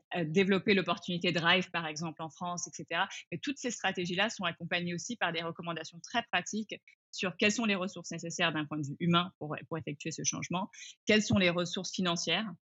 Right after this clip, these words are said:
Donc, c'est vraiment très pratique pour une entreprise. Et c'est très réaliste aussi, parce que ce, ce qu'on a vu aussi maintenant depuis qu'on a commencé Follow the Consumer, c'est que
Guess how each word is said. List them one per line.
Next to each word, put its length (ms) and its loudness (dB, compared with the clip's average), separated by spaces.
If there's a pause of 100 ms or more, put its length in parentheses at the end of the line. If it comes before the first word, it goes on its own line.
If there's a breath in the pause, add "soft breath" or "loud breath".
(220 loud breath)
Donc, 160 2
c'est 100 2
vraiment 340 4
très 300 2
pratique 460 0
pour 100 -6
une 80 -2
entreprise. 480 -10 (160 loud breath)
Et 60 -4
c'est 80 -4
très 160 2
réaliste 480 2
aussi, 320 -6 (240 loud breath)
parce 160 0
que 160 4
ce, 340 4
ce 140 0
qu'on 180 2
a 100 8
vu 160 2
aussi 240 2
maintenant 280 2
depuis 240 -4
qu'on 120 -6
a 100 -8
commencé 340 -8
Follow 160 -2
the 100 -2
Consumer, 400 -4 (520)
c'est 160 4
que 360 2